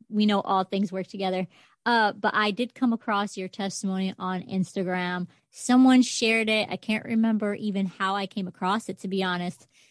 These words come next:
but it blessed me so much in, in what you shared. And you really just talked about your story with such conviction and really giving God glory.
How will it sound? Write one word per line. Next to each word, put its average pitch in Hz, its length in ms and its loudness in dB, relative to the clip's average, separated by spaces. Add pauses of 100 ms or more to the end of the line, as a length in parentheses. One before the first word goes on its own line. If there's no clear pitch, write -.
(180)
but 214 140 4
it 226 180 -4
blessed 226 400 0
me 254 240 6
so 208 420 0
much 196 400 -2
in, 175 280 -6
in 190 180 0
what 180 140 0
you 208 120 0
shared. 170 560 -2
And 180 380 -6 (540)
you 226 200 4
really 247 440 2 (140)
just - 380 -4 (160)
talked 208 360 0
about 208 260 0
your 196 160 -2
story 202 480 -4
with 185 180 -8
such - 420 -10
conviction 175 920 0 (100)
and 185 280 -2
really 190 240 0
giving 190 320 -2
God 180 280 -2
glory. 180 560 -4